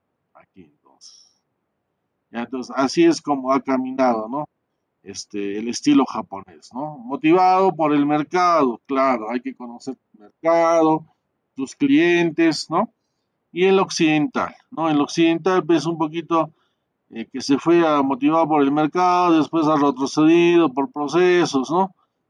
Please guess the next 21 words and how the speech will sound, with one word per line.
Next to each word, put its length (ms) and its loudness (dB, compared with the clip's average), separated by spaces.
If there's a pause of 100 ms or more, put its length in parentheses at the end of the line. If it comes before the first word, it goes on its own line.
(120)
Cuando 280 -2
ya, 460 2
este, 460 2
en 80 -2
mil 140 -2
novecientos 460 -2
noventa 480 -2
ya 140 2
está, 400 -2 (440)
no, 280 2
ya 160 2
está, 420 -2
este, 540 -8
los, 400 -20
los 140 -20
japoneses, 680 -8
¿no? 140 -8
Ya 100 -2
están 360 -6 (100)
bien 160 -4
alejados, 680 0